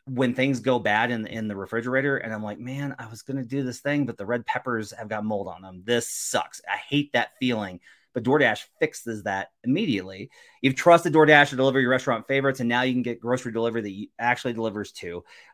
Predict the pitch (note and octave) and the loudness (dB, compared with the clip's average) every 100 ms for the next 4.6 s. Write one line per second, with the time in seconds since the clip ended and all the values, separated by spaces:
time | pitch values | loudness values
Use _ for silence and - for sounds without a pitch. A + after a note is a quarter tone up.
0 | - D3 F#3 G3 F#3 D#3 D#3 C#3+ C3+ C#3+ | 6 10 10 8 4 4 4 4 2 2
1 | C3 A#2 - D3 C3+ D3+ C#3 B2 B2+ A2+ | 2 0 0 2 2 0 0 0 -2 -2
2 | F#2+ F#2+ C#3 A#2+ - - B2+ B2+ A#2 G#2+ | -6 -2 0 0 -6 -4 -2 0 0 -2
3 | G#2 G#2 G2 G#2 F2+ B2 C3+ C#3+ A#2+ A#2 | -2 -4 -4 -8 -2 0 2 2 2 0
4 | A2+ - G#2 G#2 G2+ F#2+ | -2 -4 -6 -4 -6 -10